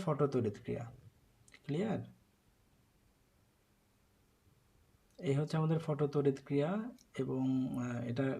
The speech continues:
খুবই সিম্পল। আমি, আহ, আমার মনে হয় যে তোমরা এই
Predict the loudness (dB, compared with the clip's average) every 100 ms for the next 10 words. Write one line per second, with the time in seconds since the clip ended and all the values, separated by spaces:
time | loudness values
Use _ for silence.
0 | -4 -2 -2 0 -2 0 2 2 4 2
1 | -2 -10 -18 -20 -18 -18 -18 -18 -18 -20
2 | -20 -18 -6 0 2 2 -2 -10 _ _
3 | _ _ -2 2 4 6 8 8 8 6
4 | 4 4 4 6 6 6 6 6 8 6
5 | 4